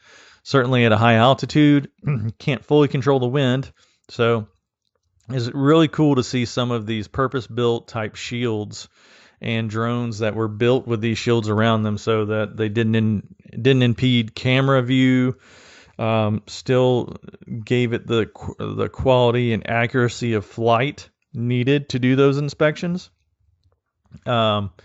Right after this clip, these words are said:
but not your everyday, you know, drone you're gonna go buy at Best Buy, right? So <clears throat> that was one of the, the cooler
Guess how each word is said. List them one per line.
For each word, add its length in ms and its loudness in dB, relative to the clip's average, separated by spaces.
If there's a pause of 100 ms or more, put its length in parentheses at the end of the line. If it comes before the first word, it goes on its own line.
(720)
but 240 2
not 260 2
your 160 2
everyday, 1080 0
you 160 -8
know, 140 -6
drone 360 -6
you're 120 -6
gonna 200 -6
go 140 -4
buy 260 -2
at 100 -6
Best 280 -4
Buy, 200 -6
right? 400 -2 (500)
So 400 2
<clears throat> 60 -6
that 720 4
was 180 2
one 220 2
of 160 0
the, 480 -2 (440)
the 120 -6
cooler 1040 2